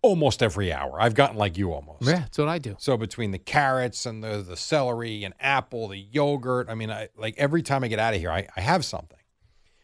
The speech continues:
Speaker 1: Then I go home and I want lunch. And then we try to eat dinner by five o'clock, and then that's it. That's my day, which is okay. It's fine. The weekends, though, fascinate me in that, like, yesterday, Joseph had a game at eleven o'clock in Trenton.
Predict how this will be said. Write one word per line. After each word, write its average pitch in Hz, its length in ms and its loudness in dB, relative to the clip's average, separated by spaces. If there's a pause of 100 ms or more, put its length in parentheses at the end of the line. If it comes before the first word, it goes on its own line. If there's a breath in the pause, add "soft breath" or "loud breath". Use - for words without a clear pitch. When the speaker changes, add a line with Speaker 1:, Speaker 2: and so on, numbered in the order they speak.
(160)
Speaker 1:
Then 175 100 2
I 185 60 4
go 165 100 6
home 143 220 4
and 131 80 4
I - 20 6
want 110 220 2
lunch. 80 400 -12 (520)
And 123 140 -6
then 120 140 -4
we 113 80 -2
try 135 180 2
to 127 60 -2
eat 113 100 -8
dinner 110 180 -6
by 95 120 -2
five 95 260 -2
o'clock, 90 320 -4
and 110 100 -8
then 120 60 -4
that's 131 220 -4
it. 87 120 -6
That's - 200 -16
my 98 120 -6
day, 82 300 -4 (480)
which 208 220 0
is 190 100 2
okay. 127 440 2
It's 131 140 -6
fine. 92 360 -2 (640)
The 165 100 -2
weekends, 202 680 0
though, 127 160 0
fascinate 104 800 -4
me 82 280 -20 (440)
in 127 300 -4
that, 107 420 0
like, 123 200 -8
yesterday, 151 460 0
Joseph 110 400 -4
had 117 140 0
a 107 60 -2
game 85 460 -10 (160)
at 101 80 -12
eleven 107 320 -4
o'clock 104 360 -2
in 87 100 -10
Trenton. 80 440 -10